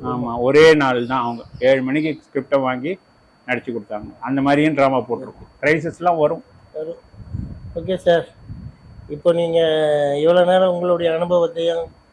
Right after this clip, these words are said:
Speaker 2: அப்பா கூட இருந்த விஷயத்தையும் பழைய நினைவுகள்லாம் உங்களுக்கு வந்திருக்கு.
Speaker 1: ஆமா, ஆமா, ஆமா.
Speaker 2: எல்லாத்தையும் நம்ம அசை போட்டோம். நீங்க யாருக்காவது நன்றி சொல்லணும்னு நினைச்சீங்கன்னா யாருக்கு சார் சொல்லுவீங்க?
Speaker 1: நன்றி வந்து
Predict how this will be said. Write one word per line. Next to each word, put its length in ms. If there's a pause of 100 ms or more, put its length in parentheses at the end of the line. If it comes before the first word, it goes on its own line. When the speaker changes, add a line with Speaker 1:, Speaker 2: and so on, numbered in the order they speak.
(220)
Speaker 2:
அப்பா 280
கூட 260
இருந்த 300
விஷயத்தையும் 500
பழைய 360
நினைவுகள்லாம் 420
உங்களுக்கு 340
வந்திருக்கு. 440
Speaker 1:
ஆமா, 20
ஆமா, 300
ஆமா. 280
Speaker 2:
எல்லாத்தையும் 320
நம்ம 200
அசை 260
போட்டோம். 380 (360)
நீங்க 180
யாருக்காவது 500
நன்றி 480
சொல்லணும்னு 520
நினைச்சீங்கன்னா 360
யாருக்கு 320
சார் 120
சொல்லுவீங்க? 380 (260)
Speaker 1:
நன்றி 420
வந்து 260